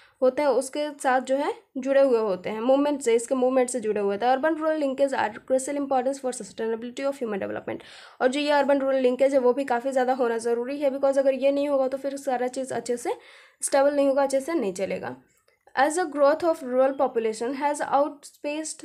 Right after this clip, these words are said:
the generation of employment and economic opportunities। जो ग्रोथ है रूरल पॉपुलेशन का, वो क्या हो रहा है? Outspaced the generation of employment and economic opportunities।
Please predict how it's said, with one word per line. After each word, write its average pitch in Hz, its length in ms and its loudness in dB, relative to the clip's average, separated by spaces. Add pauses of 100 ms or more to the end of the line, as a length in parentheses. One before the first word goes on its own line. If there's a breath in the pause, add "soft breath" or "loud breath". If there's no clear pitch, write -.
the 233 120 -2 (160)
generation 277 400 -2
of 311 180 -10 (160)
employment 247 580 -2
and 214 300 -4
economic 302 540 -4
opportunities। 202 640 -6 (1400 soft breath)
जो 311 120 -6
ग्रोथ 311 380 2
है 349 160 0 (140)
रूरल 269 280 2
पॉपुलेशन 269 600 -2
का, 277 180 2 (960)
वो 277 120 0
क्या 302 180 -2
हो 320 180 0
रहा 311 140 -2
है? 339 160 -4
Outspaced 277 580 -2
the 277 140 -2
generation 247 420 -2 (120)
of 240 180 -6
employment 233 540 -6
and 226 160 -6
economic 269 440 -4
opportunities। 220 560 -8